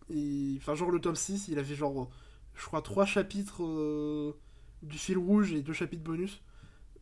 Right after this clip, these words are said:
Euh, du coup, les chapitres sont peut-être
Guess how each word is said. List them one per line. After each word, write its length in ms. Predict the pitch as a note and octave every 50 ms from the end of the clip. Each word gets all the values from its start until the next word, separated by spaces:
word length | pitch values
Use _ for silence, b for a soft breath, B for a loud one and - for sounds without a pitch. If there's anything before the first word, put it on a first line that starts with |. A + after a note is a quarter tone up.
| - -
Euh, 840 | C#3 C3+ C3 C3 C3 C3 C3 B2+ B2+ B2+ B2+ B2+ C3 B2+ B2+ B2+ B2+ B2 - - - - - - - -
du 100 | D#3+ D#3
coup, 100 | - G#3+
les 80 | G3+ F3
chapitres 260 | - F3 D#3 G#3 G3
sont 60 | F3+
peut-être 220 | - E3 C3 -